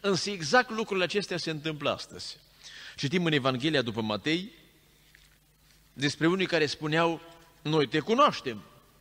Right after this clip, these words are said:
Scrie în Evanghelia după Luca, dar noi citim din Matei: "Noi te cunoaștem, la noi nu li ți-ai predicat." Dar scrie aici în Matei șapte cu douăzeci și unu: "Nu oricine îmi zice: ‘Doamne, Doamne,’ cum spuneau cei din timpul lui Osea,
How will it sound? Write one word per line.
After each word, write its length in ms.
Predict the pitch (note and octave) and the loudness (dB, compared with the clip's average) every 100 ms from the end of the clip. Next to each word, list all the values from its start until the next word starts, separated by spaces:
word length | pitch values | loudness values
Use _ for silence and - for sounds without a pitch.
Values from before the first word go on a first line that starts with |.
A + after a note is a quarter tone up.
| _ _ _ _ _ _ _ _ _ - | _ _ _ _ _ _ _ _ _ -14
Scrie 300 | - D#3+ C#3+ | -6 -2 0
în 60 | |
Evanghelia 360 | C#3+ C3 C3 C3+ | 0 0 0 0
după 200 | A#2+ B2+ | 0 0
Luca, 320 | D3 C#3 A#2 - - - G#2+ F#2+ | 0 0 -2 -4 -14 -8 -8 -2
dar 120 | C#3 | 0
noi 100 | C3+ | 0
citim 260 | C3 C3+ B2+ | -2 -4 -2
din 100 | A#2+ | -2
Matei: 340 | B2+ C#3 A#2 - - - - - - - F3+ - | 0 0 -4 -8 -20 -20 -20 -20 -12 -10 -10 -8
"Noi 300 | D#3+ F3 F#3+ | 0 4 4
te 100 | F#3+ | 2
cunoaștem, 520 | B3 D#4+ G#3+ F#3+ E3+ | 0 0 -2 -2 0
la 100 | F3 | 0
noi 280 | G#3 B3+ A3+ | 0 -2 -2
nu 140 | C#4+ | -2
li 100 | B3 | -2
ți-ai 200 | F3+ A3 | -2 -2
predicat." 600 | A#3+ A#3 C4+ D4 A3+ - - | -2 -4 -2 -2 -2 -8 -4
Dar 160 | D3+ | -2
scrie 220 | C#3+ - D#3+ | -2 0 0
aici 160 | D#3 | 0
în 80 | C#3 | -2
Matei 260 | C3 B2+ D3+ | -2 -2 -2
șapte 260 | D#3+ - | -2 -4
cu 120 | C#3 | -6
douăzeci 300 | C3 C#3 B2 | -2 -2 -2
și 100 | A#2 | -4
unu: 220 | D3 D3+ F3+ - - - - - - - - - - | -4 -4 -8 -18 -20 -20 -20 -20 -20 -20 -20 -12 0
"Nu 340 | F#3 D4 E4+ | 2 4 2
oricine 360 | D4+ - D4 C4 | 2 0 -2 0
îmi 80 | |
zice: 280 | A3+ B3+ C4 | -2 -2 -2
‘Doamne, 480 | G3 A3+ A#3 G3 G3 | 2 2 2 -2 -4
Doamne,’ 420 | E3 F#3+ F3 E3 | 2 2 2 -4
cum 120 | D3+ | -4
spuneau 340 | D#3+ - F3 E3 | -6 -4 0 0
cei 120 | D#3 | 0
din 160 | D3+ C#3+ | 0 0
timpul 280 | D3 C3+ | -2 0
lui 80 | C3+ | 2
Osea, 400 | B2 A2 A2 E2 | 2 0 -8 -12